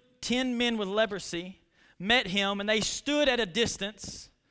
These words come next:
and raised their voices, saying, "Jesus, Master, have mercy on us." When he saw them, he told them, "Go and show yourself to the priest." And while they were going,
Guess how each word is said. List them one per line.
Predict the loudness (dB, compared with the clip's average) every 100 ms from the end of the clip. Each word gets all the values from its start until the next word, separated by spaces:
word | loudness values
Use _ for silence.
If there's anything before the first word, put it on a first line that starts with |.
| _ -14 -2
and | 0 2
raised | 2 2 2
their | 2
voices, | 2 2 2 0 -2
saying, | 0 0 -2 -4
"Jesus, | 0 2 2 0 -6 -6
Master, | 0 2 2 0 -6 -2
have | 0 0
mercy | 0 0 0 0
on | 0 0
us." | -4 -6 -14 -18 -20 -20 -12
When | -2 2
he | 2
saw | 2 2 4
them, | 2 2
he | 0
told | 0 0 2
them, | 0 0
"Go | 2 2 2
and | -2
show | -4 -2
yourself | -2 -4 -2 -2 -2
to | -8
the | -10
priest." | -8 -8 -8 -14 -20 _ _ -20 -20 -18 0
And | 2 2 2
while | 4 6 6
they | 4 2
were | 0
going, | 0 2 2 0 -4 -10